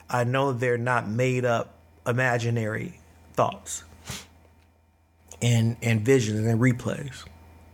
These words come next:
So I remember how I felt.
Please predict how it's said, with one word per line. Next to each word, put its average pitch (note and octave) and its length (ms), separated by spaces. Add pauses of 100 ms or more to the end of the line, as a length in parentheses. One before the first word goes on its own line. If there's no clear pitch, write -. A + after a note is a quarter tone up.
(1400)
So C3+ 120
I B2+ 60
remember C3+ 420
how B2+ 160
I A#2 40
felt. B2 280